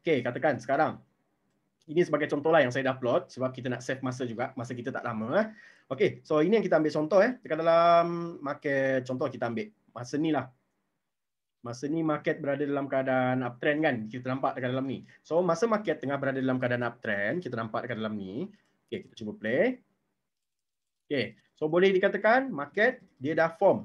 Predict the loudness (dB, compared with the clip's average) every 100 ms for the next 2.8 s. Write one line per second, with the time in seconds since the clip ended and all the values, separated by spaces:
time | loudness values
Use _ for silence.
0 | -10 -10 -2 0 0 -2 -6 -6 -2 -2
1 | -2 -4 -2 2 4 6 4 2 -4 -6
2 | -4 0 0 -2 _ _ _